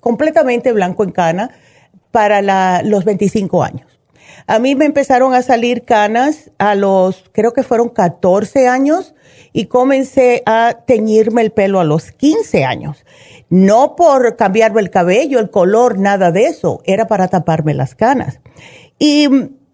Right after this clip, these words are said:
tengo, yo, si yo no me ti-, tiño ahora, yo estoy completamente blanca en canas,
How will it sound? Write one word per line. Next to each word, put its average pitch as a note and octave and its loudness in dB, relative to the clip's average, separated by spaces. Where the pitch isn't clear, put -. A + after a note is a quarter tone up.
tengo, D#4 2
yo, D#4 2
si D#4 -2
yo C4 2
no C#4 0
me C4+ 2
ti-, - -8
tiño C4 0
ahora, G#3 2
yo F#3 -2
estoy A#3 0
completamente A3+ -2
blanca F3+ -2
en D#3 -6
canas, - -14